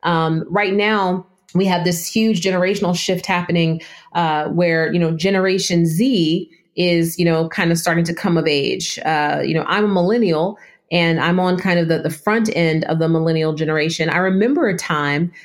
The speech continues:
when, uh, we actually didn't have the internet. I remember a time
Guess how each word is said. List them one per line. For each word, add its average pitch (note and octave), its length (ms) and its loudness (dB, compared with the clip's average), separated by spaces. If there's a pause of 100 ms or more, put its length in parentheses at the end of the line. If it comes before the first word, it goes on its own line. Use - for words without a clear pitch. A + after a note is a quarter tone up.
(120)
when, E3 420 2
uh, D#3 320 0
we F#3 160 2
actually F3 360 -2
didn't E3+ 220 0
have E3+ 180 0
the D#3+ 100 0
internet. D#3 340 -2
I D3+ 60 -2
remember G3 380 2
a G#3 60 -2
time F3+ 580 -2